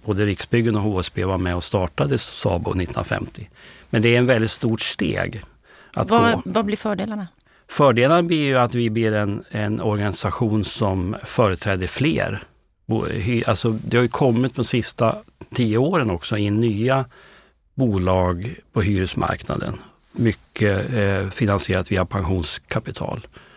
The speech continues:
Speaker 1: Eh, och de har ju köpt en stor del utav, också utav allmännyttans, eh, fastigheter. Men vi blir ju som organisation större. Vi har fler lägenheter idag, eh,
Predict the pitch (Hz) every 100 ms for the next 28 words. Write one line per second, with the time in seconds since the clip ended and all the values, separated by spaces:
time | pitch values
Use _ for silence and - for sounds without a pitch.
0 | - _ - 98 120 107 123 147 - 139
1 | 139 139 113 - 98 95 92 92 - 95
2 | 90 90 - - 95 104 98 90 87 90
3 | - 90 90 - - 98 95 95 90 104
4 | - 110 143 - - 101 - - - -
5 | - 117 117 117 123 123 107 120 117 110
6 | - 104 160 175 143 - 110 110 127 147
7 | 127 - 123 104 - 120 120 120 113 107
8 | 104 98 113 101 101 123 165 - 110 104
9 | 101